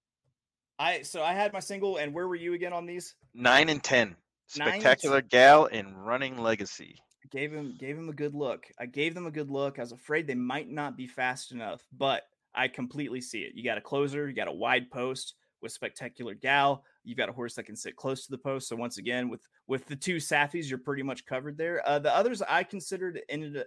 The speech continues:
Speaker 1: ended up tossing were the five, uh,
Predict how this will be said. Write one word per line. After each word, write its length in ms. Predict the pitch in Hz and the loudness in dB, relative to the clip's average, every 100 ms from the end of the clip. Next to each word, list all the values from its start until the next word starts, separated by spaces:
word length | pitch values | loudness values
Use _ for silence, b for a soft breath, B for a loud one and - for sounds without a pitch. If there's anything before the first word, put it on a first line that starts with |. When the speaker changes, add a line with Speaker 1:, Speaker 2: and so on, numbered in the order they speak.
| - | -10
Speaker 1:
ended 220 | 156 180 175 | -10 -6 -6
up 120 | - - | -8 -6
tossing 520 | 147 147 156 151 143 _ _ - _ _ | -6 -4 -8 -10 -12 _ _ -20 _ _
were 100 | 131 | -6
the 60 | 123 | -6
five, 520 | - 151 160 156 143 _ _ _ _ | -2 0 2 0 -4 _ _ _ _
uh, 240 | 123 123 | 0 0